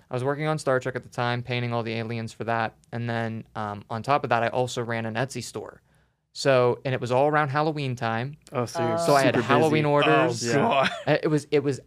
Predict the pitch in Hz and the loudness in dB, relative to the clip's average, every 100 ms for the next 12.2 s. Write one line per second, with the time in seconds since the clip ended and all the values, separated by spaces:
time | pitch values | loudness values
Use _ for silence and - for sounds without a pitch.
0 | 131 131 123 - 135 123 123 - 120 110 | 0 0 -2 -6 -4 -2 -2 -2 -2 -2
1 | 110 - - 156 214 220 - 185 135 - | -2 -8 -6 0 0 0 0 -2 -2 -4
2 | 139 170 156 160 156 135 127 131 131 135 | -4 -4 -2 -2 -2 -6 -6 -8 -8 -4
3 | 127 127 139 135 135 139 135 139 135 139 | -2 -2 0 0 0 -2 -4 -2 0 0
4 | 131 127 139 - 202 185 - 180 - - | 2 6 8 8 6 4 2 -4 -6 -2
5 | 156 165 180 - 143 156 151 151 190 147 | 2 4 4 2 -2 0 2 0 0 0
6 | - - 131 123 - - 117 113 110 - | -2 -6 0 0 0 -2 -2 -2 -6 -4
7 | 123 117 117 - 117 - 190 - - - | -2 -2 -2 0 0 4 6 6 6 6
8 | - - 392 - 339 440 311 277 185 247 | 6 6 4 4 6 6 4 4 4 4
9 | 165 170 185 185 180 151 - 196 135 143 | 4 6 4 4 4 4 4 4 4 4
10 | 123 - 151 123 190 254 240 247 208 175 | 4 2 4 6 6 4 4 4 6 6
11 | 190 160 143 180 - 120 156 190 240 214 | 4 6 4 4 -2 -4 2 4 6 6
12 | 202 135 | 4 0